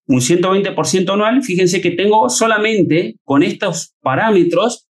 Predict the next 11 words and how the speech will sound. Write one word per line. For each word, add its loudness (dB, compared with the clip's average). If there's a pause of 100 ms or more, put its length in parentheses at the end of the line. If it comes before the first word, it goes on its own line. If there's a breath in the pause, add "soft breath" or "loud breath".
(200)
el 2
uno 2
por -2
ciento -2
de 2
probabilidades 0
de -2
que -2
eso -2
sea 0
cierto. -2